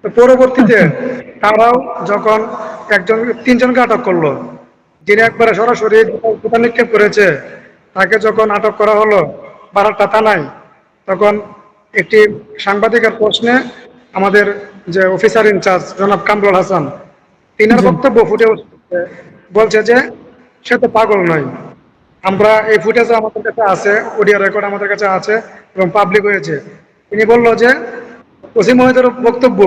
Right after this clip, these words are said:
Speaker 1: যে তাকে কোরআন শরীফ নিয়ে, তাকে কোরআন শরীফ দিয়েছে, ফোন করেছে। এটা কিন্তু আমাদের ওসি মহোদয়ের বক্তব্য আমাদের কাছে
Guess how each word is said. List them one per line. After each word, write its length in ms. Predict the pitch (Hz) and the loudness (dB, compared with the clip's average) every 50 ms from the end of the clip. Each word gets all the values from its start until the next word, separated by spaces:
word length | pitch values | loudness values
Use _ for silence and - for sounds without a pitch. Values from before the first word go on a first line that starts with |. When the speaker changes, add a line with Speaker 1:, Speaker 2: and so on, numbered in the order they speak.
| 170 147 - - - - - - - - _ _ _ - - - - 160 | 2 0 -4 -10 -18 -20 -20 -20 -20 -20 _ _ _ -20 -20 -12 -4 0
Speaker 1:
যে 120 | 175 175 170 165 165 165 170 175 - - - | 2 4 4 2 2 -2 -6 -10 -12 -6 -2
তাকে 340 | 202 202 196 190 - 233 247 254 269 - _ _ _ - - 240 226 233 220 - | 0 0 0 0 0 0 0 0 -2 -4 _ _ _ -16 -16 -10 -6 -6 -4 -2
কোরআন 180 | 226 220 220 196 - | -2 -2 -2 -2 -2
শরীফ 180 | 220 220 - 214 | -2 -4 -2 0
নিয়ে, 220 | 220 240 240 233 202 160 135 120 - - _ _ _ _ _ _ _ _ _ - | 2 2 2 2 0 -4 -8 -12 -16 -20 _ _ _ _ _ _ _ _ _ -8
তাকে 220 | - 190 190 208 | -4 -2 -2 0
কোরআন 220 | 202 220 214 214 | 2 2 2 2
শরীফ 180 | 196 208 226 185 | 2 0 -2 -2
দিয়েছে, 340 | 175 226 240 247 240 - 226 220 202 - - _ - 208 - - | 0 0 2 0 0 -2 -4 -4 -4 -6 -12 _ -20 -20 -18 -14
ফোন 140 | 196 196 190 175 | -10 -8 -6 -2
করেছে। 340 | 175 175 165 160 - 165 147 - - - - - - - _ _ _ _ _ _ _ _ - | 0 0 0 0 0 -2 -4 -6 -6 -10 -18 -20 -20 -20 _ _ _ _ _ _ _ _ -2
এটা 80 | 202 202 | -2 -2
কিন্তু 160 | 226 208 226 | 0 0 -2
আমাদের 220 | 220 214 214 214 220 | -2 0 0 0 0
ওসি 240 | 214 214 196 165 220 | 0 0 0 0 0
মহোদয়ের 340 | 226 220 226 208 233 233 214 220 | 0 0 0 2 2 2 2 0
বক্তব্য 260 | - - - - - 214 202 | -6 -8 -10 -6 -2 -2 0
আমাদের 180 | 202 190 202 196 | 0 0 0 0
কাছে 180 | 208 - 233 | 0 0 2